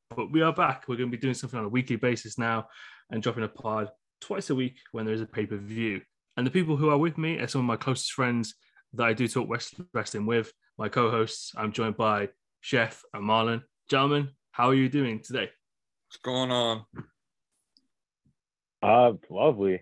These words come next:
Speaker 3: I mean, Rumble season, we're getting, you know, we're gonna start ramping up to WrestleMania, best time of the year.
Speaker 2: Oh, favorite time of the year. Favorite pay-per-view, best match, best match,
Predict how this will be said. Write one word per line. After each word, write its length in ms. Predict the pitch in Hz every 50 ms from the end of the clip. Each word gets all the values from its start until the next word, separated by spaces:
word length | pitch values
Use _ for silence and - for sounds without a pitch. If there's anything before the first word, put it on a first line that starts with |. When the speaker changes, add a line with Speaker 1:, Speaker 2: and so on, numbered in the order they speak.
| - -
Speaker 3:
I 100 | 98 95
mean, 300 | 95 98 95 95 90 87
Rumble 320 | 95 104 110 117 123 117 -
season, 420 | - 123 123 117 113 123 123 117 107
we're 100 | 101 95
getting, 460 | 101 107 104 104 101 101 101 101 98 101
you 100 | 104 95
know, 320 | 92 92 95 92 90 - _ _ _
we're 140 | - 101 95
gonna 200 | 98 98 98 -
start 180 | - 113 101
ramping 280 | 90 95 104 95 - 107
up 100 | 101 90
to 80 | - 104
WrestleMania, 580 | 104 101 - - 101 98 104 117 123 127 113
best 160 | 110 120 110 -
time 140 | - 127 127
of 80 | 123 127
the 60 | 135
year. 200 | 135 113 92 - _ _ _ _ _ _ _ _ _ _ _ _ _ _ _ _ _ _ -
Speaker 2:
Oh, 240 | 113 107 104 101 - - - - -
favorite 260 | - 120 113 107 107
time 140 | 113 107 104
of 60 | 104
the 40 | 101
year. 100 | 98 95 -
Favorite 280 | - 110 117 123 120 120
pay-per-view, 520 | 127 123 117 120 113 123 123 120 120 120 - _ _ _ _ _ _ _ _
best 260 | - 110 117 - -
match, 560 | - 117 120 120 123 131 - - - - - _ _ _ _
best 180 | 117 113 -
match, 260 | 123 120 117 117 -